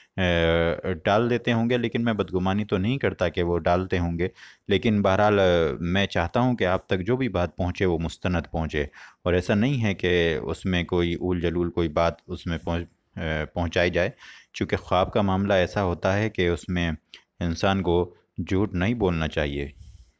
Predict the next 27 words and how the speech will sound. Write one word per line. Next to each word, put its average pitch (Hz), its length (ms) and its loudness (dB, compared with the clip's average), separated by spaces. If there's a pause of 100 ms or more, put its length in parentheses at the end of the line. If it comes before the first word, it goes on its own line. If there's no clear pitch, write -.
(1900)
आब 107 360 2
यानी 104 320 2
पानी, 82 520 -2
ख्वाब 113 380 2
में 127 200 2
पानी 117 360 2
देखने 101 460 2
की, 113 300 -2
अ, 117 60 -8 (320)
के, 82 1300 2
के 92 680 2
देखना 98 400 0
कई 117 240 0
हवालों 95 400 2
से 113 160 -2
मुबारक 92 540 2
व 90 40 0
मसूद 87 440 -2
है। 95 180 0 (340)
चुनांचे 101 420 2
पानी 107 380 2
के 123 120 0
हवाले 92 420 2
से 123 200 0
हम, 95 520 0 (500)
अ, 90 40 0 (720)
एक 95 720 2